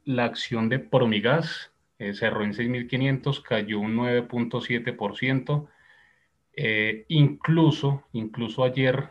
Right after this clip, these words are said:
estuvo por la zona, pues cuando, cuando se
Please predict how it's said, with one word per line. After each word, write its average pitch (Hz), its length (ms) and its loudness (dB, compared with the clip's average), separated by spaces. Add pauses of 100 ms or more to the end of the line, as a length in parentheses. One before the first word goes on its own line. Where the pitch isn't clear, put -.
estuvo 131 480 -4
por 123 200 0
la 113 160 0
zona, 113 600 -4
pues 113 200 -4
cuando, 113 360 -4
cuando 117 240 -2
se 110 360 -6